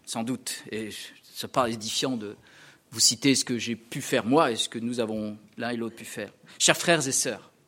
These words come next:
que notre obéissance ne soit pas uniquement dans les actes, mais avant tout dans notre être intérieur. Que notre louange ne soit pas uniquement sur nos lèvres,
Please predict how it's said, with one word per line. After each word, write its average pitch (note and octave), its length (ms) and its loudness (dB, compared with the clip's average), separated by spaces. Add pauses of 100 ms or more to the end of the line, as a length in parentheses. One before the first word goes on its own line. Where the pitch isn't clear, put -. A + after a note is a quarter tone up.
(1200)
que G3 80 8
notre G#3 240 8
obéissance - 840 8 (800)
ne F3 80 6
soit G3+ 220 10
pas A3 160 12
uniquement G3 360 6
dans E3+ 120 4
les D3+ 160 2
actes, - 400 -6 (880)
mais D#3+ 120 6
avant F3+ 320 10
tout F#3 300 -2 (280)
dans E3+ 180 6
notre D#3+ 300 4
être D3 200 2
intérieur. A#2+ 680 0 (2250)
Que G3 80 8
notre G#3+ 280 12
louange A#3 500 12 (1200)
ne E3+ 60 -4
soit F#3+ 240 4
pas G#3+ 160 6
uniquement G#3+ 400 6
sur G3 200 4
nos G3 120 6
lèvres, G3+ 380 8